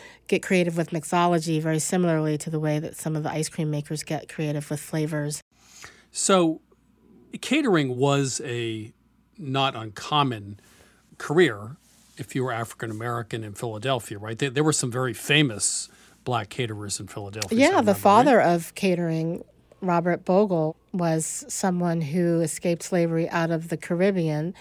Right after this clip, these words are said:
Speaker 1: and comes to Philadelphia. And there were guilds of caterers. They, they basically were behind the development of fine dining in the Northeast, in
Speaker 2: Right.
Speaker 1: Philadelphia, in Baltimore, in New York, for over a century. It was a source of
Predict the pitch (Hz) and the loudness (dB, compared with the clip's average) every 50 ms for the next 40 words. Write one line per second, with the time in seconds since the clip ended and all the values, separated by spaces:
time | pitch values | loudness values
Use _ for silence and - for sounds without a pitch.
0 | - - - - _ - - 165 156 156 - - 175 170 160 - 170 - 190 175 | -20 -20 -20 -18 _ -4 -2 -2 -2 -2 -2 0 0 0 0 -4 -4 0 0 0
1 | 165 156 - 160 156 147 - - 160 156 175 202 - - - _ - 180 190 208 | 0 0 0 -2 -4 -4 -4 -4 -4 -2 -4 -6 -10 -14 -14 _ 0 4 6 6
2 | 208 202 190 180 - 202 196 202 208 196 185 196 170 - - 175 165 156 165 - | 6 4 2 2 4 4 6 6 6 4 2 -2 -4 -2 -2 -2 -2 -2 -2 -4
3 | - 82 98 170 - - - - - - - - - - - - 208 208 226 208 | -6 -8 -8 -8 -10 -12 -14 -18 -20 -20 -20 -20 -20 -6 2 6 8 8 8 8
4 | 240 240 226 247 254 262 - 226 214 196 185 185 170 - 175 160 190 190 185 180 | 8 8 8 6 4 4 0 0 2 4 4 4 2 2 -2 -2 0 2 2 2
5 | 180 175 175 180 170 170 170 170 165 180 175 - 180 170 156 - - 170 160 156 | 2 2 0 -2 -4 -2 -2 0 2 2 2 2 0 -2 -2 -2 -2 -2 -2 -2
6 | 151 147 151 151 165 170 160 147 117 104 - _ _ - 180 170 165 165 160 156 | 0 -2 0 0 0 -2 -2 -4 -6 -8 -12 _ _ -4 -2 0 0 0 0 0
7 | 160 156 156 156 151 - 165 160 151 147 - - - - - - - - - - | 0 0 -2 -2 -2 -2 -2 -2 -2 -6 -8 -12 -14 -18 -20 -20 -20 -12 -6 -2
8 | 180 175 - - 170 160 156 160 160 156 151 - - 160 131 147 151 - 160 156 | -2 0 0 0 0 0 0 0 -2 -4 -4 -4 -4 -4 -4 -4 -4 -2 -4 -4
9 | 151 - - 170 160 156 156 156 156 156 160 156 160 160 156 156 156 - - - | -4 -6 -6 -6 -6 -6 -4 -4 -4 -4 -2 -2 0 0 0 -2 -4 -8 -14 -20
10 | - - - 170 160 156 156 156 151 - - _ _ _ _ - 180 175 170 165 | -14 -8 -4 -2 0 0 0 -2 -4 -8 -12 _ _ _ _ 0 2 2 2 2
11 | 156 151 147 - 160 147 147 - - - - _ _ _ _ _ _ _ _ _ | -2 -2 -2 -4 -6 -6 -6 -8 -12 -14 -14 _ _ _ _ _ _ _ _ _
12 | _ _ _ _ _ _ - 190 185 180 180 175 - - 202 190 196 190 - 196 | _ _ _ _ _ _ 0 2 4 4 4 2 2 4 6 6 4 4 2 2
13 | 175 170 165 - - | 2 2 0 -4 -12